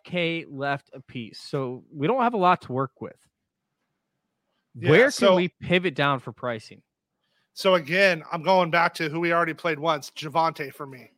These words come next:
Speaker 2: Um, listen, Green Bay, we know is one of the worst defenses in the league. Javonte has that upside. He's only fifty-four hundred. He's three percent owned. Like, that's a,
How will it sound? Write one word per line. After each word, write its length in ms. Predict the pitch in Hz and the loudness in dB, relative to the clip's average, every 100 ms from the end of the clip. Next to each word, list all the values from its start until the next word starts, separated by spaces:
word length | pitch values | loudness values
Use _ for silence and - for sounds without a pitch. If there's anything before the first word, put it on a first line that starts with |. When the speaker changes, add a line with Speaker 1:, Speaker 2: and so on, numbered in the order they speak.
| _ _ _ _ _ | _ _ _ _ _
Speaker 2:
Um, 400 | 156 147 139 123 _ _ _ _ _ _ | -4 -2 -4 -10 _ _ _ _ _ _
listen, 300 | 185 175 165 | -8 -6 -6
Green 180 | 143 175 | -6 -2
Bay, 220 | 175 175 | 0 0
we 180 | 165 160 | -2 -6
know 240 | 156 165 | -2 0
is 140 | 170 135 | 0 -2
one 140 | 165 | -4
of 40 | 160 | -4
the 60 | |
worst 280 | 147 160 - | -4 -4 -4
defenses 460 | 170 151 156 139 131 | -10 -8 -10 -10 -14
in 80 | |
the 80 | 131 | -12
league. 380 | 151 208 208 175 _ _ _ _ _ | -2 -2 -2 -6 _ _ _ _ _
Javonte 440 | - 147 170 170 143 | -8 0 0 0 -4
has 220 | 151 151 | -4 -4
that 120 | 147 | -2
upside. 420 | 175 175 185 170 | -2 -2 -2 -2
He's 180 | 143 156 - | -4 -14 -8
only 240 | 185 180 | -6 -4
fifty-four 500 | 165 170 - 143 156 | -4 -6 -8 -10 -10
hundred. 320 | 135 190 185 156 | -4 -2 -2 -4
He's 160 | 123 | -10
three 240 | - 160 156 | -12 -8 -8
percent 380 | 139 - 123 - | -10 -14 -16 -6
owned. 400 | 180 180 175 165 _ _ _ _ - | -2 -2 -4 -8 _ _ _ _ -6
Like, 160 | 151 151 | -6 -6
that's 480 | 131 156 165 165 | -6 0 0 0
a, 420 | 175 165 156 147 | -2 -2 -2 -6